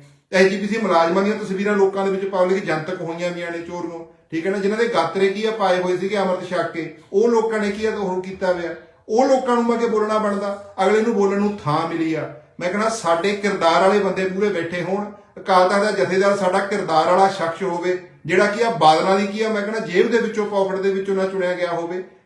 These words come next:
ਤੇ ਸਾਰੇ ਲੋਕਾਂ ਨੇ ਜਿਵੇਂ ਜਗਤਾਰ ਸਿੰਘ ਹਵਾਰਾ ਅਕਾਲ ਤਖਤ ਦੇ ਜਥੇਦਾਰ ਨੇ, ਕੋਈ ਬੰਦਾ ਸਵਾਲ ਕਰੇ ਉਹਨਾਂ ਤੇ, ਇਹੀ ਮੈਂ ਕਹਿੰਦਾ ਭਗਵੰਤ ਮਾਨ ਬੋਲ ਕੇ ਦਿਖਾਵੇ ਉਹਨਾਂ ਦੀ ਸ਼ਖਸੀਅਤ ਬਾਰੇ। ਅੱਜ ਬੋਲਦੇ ਤਾਂ ਭਾਈ ਕਿਉਂਕਿ ਚੋਰੀਆਂ ਤੁਸੀਂ ਉਹਨਾਂ ਨੂੰ ਬਣਾਇਆ,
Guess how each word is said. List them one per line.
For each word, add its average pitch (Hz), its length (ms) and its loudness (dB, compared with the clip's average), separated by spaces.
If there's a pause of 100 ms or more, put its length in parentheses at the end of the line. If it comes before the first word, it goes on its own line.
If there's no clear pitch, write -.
(320)
ਤੇ 208 100 2
ਸਾਰੇ 160 320 2
ਲੋਕਾਂ 185 340 2
ਨੇ 190 80 2
ਜਿਵੇਂ 196 240 0
ਜਗਤਾਰ 175 420 0
ਸਿੰਘ 202 160 -2
ਹਵਾਰਾ 156 380 2
ਅਕਾਲ 185 260 0
ਤਖਤ 185 180 -2
ਦੇ 190 100 2
ਜਥੇਦਾਰ 175 460 -2
ਨੇ, 190 120 -4
ਕੋਈ 190 140 0
ਬੰਦਾ 196 220 -2
ਸਵਾਲ 185 320 0
ਕਰੇ 190 240 -2
ਉਹਨਾਂ 220 200 0
ਤੇ, 214 160 -6 (400)
ਇਹੀ 196 180 6
ਮੈਂ 208 140 2
ਕਹਿੰਦਾ 220 200 -2
ਭਗਵੰਤ 220 380 -2
ਮਾਨ 196 200 0
ਬੋਲ 180 220 0
ਕੇ 202 100 -2
ਦਿਖਾਵੇ 190 320 2
ਉਹਨਾਂ 202 160 0
ਦੀ 208 100 -4
ਸ਼ਖਸੀਅਤ 202 420 -4
ਬਾਰੇ। 180 260 -2 (380)
ਅੱਜ 196 140 0
ਬੋਲਦੇ 185 420 2
ਤਾਂ 190 280 2
ਭਾਈ 202 180 2
ਕਿਉਂਕਿ 214 280 -2
ਚੋਰੀਆਂ 202 380 4
ਤੁਸੀਂ 202 220 -4
ਉਹਨਾਂ 214 120 0
ਨੂੰ 220 100 -2
ਬਣਾਇਆ, 156 400 -2